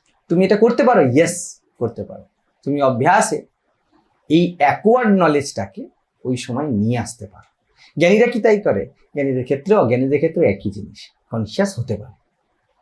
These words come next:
কনসিয়াসলি যে আমার মাধ্যমে কর্ম ঘটছে, এটা the time of work, action, the time of action আমি আনতে পারি, আনতে পারি। কিন্তু দেখো গো-, গোলমালটা কোথায়? Still there is a I,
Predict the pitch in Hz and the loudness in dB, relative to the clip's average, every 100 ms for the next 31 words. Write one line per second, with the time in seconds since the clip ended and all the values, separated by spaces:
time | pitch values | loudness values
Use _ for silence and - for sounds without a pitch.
0 | _ 165 196 202 247 233 - 156 214 - | _ 0 0 0 0 0 0 -2 -2 -4
1 | _ _ _ _ _ _ 151 180 202 - | _ _ _ _ _ _ 0 2 2 -2
2 | _ 127 165 214 214 196 160 135 208 226 | _ 2 4 4 4 2 0 2 2 2
3 | - - _ _ _ _ _ 151 156 175 | -2 -12 _ _ _ _ _ 2 4 4
4 | 196 110 165 220 - 196 90 - _ _ | 2 4 2 2 0 0 -2 -12 _ _
5 | _ _ 135 - 175 180 - _ _ _ | _ _ -8 0 0 0 -6 _ _ _
6 | _ 139 - - 160 214 285 262 240 - | _ -10 -10 0 2 4 4 4 2 0
7 | 151 120 - - _ _ _ _ 131 135 | 0 0 -2 -20 _ _ _ _ -4 0
8 | - 113 90 - 123 127 185 196 - - | 0 0 -2 -8 -2 -2 0 -2 -2 -6
9 | - 220 170 156 202 285 233 131 - _ | -6 -6 -2 0 2 2 2 -2 -10 _
10 | _ - - - _ _ _ _ _ _ | _ -16 -16 -16 _ _ _ _ _ _
11 | _ _ _ _ _ _ 135 131 127 127 | _ _ _ _ _ _ -6 -2 -2 -4
12 | 110 110 107 127 147 147 120 - - - | -8 -8 -4 -2 0 0 -2 -8 -12 -18
13 | - 160 175 151 131 110 104 95 98 | -8 -2 0 2 0 0 -2 -2 -12